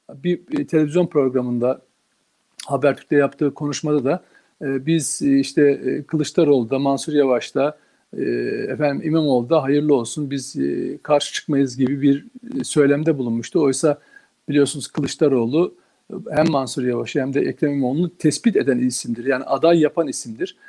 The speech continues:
Onlarla onu eşitlemek demek, e, aslında diğerlerini yukarıya çıkarmak demek.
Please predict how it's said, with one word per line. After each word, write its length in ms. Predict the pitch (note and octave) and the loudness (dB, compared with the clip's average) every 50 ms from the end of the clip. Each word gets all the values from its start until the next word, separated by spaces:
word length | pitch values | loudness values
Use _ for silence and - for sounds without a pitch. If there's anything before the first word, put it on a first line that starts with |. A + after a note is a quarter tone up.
| - - _ _ | -20 -20 _ _
Onlarla 460 | - C#3+ D3+ E3+ F3+ F#3 F#3+ F#3 E3+ | -4 -2 0 2 4 4 4 4 2
onu 240 | D#3 C#3+ D3 E3 F3+ | 2 0 -2 -4 -4
eşitlemek 600 | - D3+ - - E3+ - F3 D#3+ E3+ F3+ F3 - | -4 -6 -8 -8 -8 -6 -4 -2 -2 -2 -4 -4
demek, 340 | D3+ B2 C3 E3+ F3 _ _ _ - - A#2 | -8 -8 -8 -10 -10 _ _ _ -16 -10 -8
e, 120 | C3+ - | -4 -2
aslında 540 | C3+ C#3 C#3 - - D#3 D3 E3 F#3 G3 G3 - D#3 C3 | -2 -2 -2 -4 -6 -2 0 2 2 2 0 -6 -10 0
diğerlerini 520 | C3+ E3 F3 F3+ E3+ D3 C3+ B2+ A#2+ B2 | 2 4 4 4 2 0 -2 -4 -4 -4
yukarıya 320 | B2+ A#2+ A#2+ - B2+ B2 A#2+ | -8 -8 -8 -8 -8 -8 -8
çıkarmak 520 | A#2+ - - - A#2+ A2+ A#2 A2 - _ | -10 -12 -10 -10 -8 -8 -8 -10 -10 _
demek. 280 | C3 A#2+ C#3+ F3+ - | -12 -10 -8 -10 -10